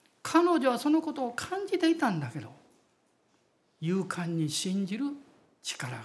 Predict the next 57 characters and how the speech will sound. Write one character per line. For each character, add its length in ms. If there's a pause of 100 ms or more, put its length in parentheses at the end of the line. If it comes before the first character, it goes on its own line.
な 100
か 60 (120)
っ 20 (100)
た。 60 (1200)
で 80
も 100
御 60
言 100
葉 400
が 320 (440)
語 260
ら 100
れ 100
て、 300 (460)
そ 160
の 120
時 180
に 80
聖 300
霊 120
が 80
働 340
か 100
れ 100
て、 200 (800)
彼 200
女 180
は 60 (100)
信 280
じ 120
た 100
ん 100
で 100
す。 140 (920)
ど 80
う 40
ぞ 80
お 40
立 160
ち 100
上 60
が 80
り 80
く 100
だ 80
さ 160
い。 20 (760)
私 260
た 60
ち 40
も 100
こ 120
の 180
新 240
し 180
い 40
年、 460